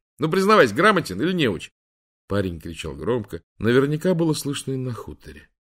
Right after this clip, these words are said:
Бах не понимал, как оборвать эту громогласную речь. Напрягая дрожащие руки, он поднял камень над головой. «Ещё слово и брошу».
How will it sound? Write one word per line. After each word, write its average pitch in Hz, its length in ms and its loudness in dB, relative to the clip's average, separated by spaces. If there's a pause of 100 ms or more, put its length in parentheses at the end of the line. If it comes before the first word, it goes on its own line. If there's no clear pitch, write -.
(340)
Бах 107 240 0
не 110 100 -2
понимал, 120 380 -4
как - 240 -4
оборвать 104 520 -4
эту 80 160 -12
громогласную 85 680 -8
речь. - 320 -12 (280)
Напрягая 110 480 4
дрожащие 104 640 0
руки, 113 280 -4
он 98 120 -2
поднял 98 400 -2
камень 107 340 -2
над 95 220 -6
головой. 101 420 0
«Ещё 95 360 -4
слово 120 360 0
и 127 80 2
брошу». 131 500 0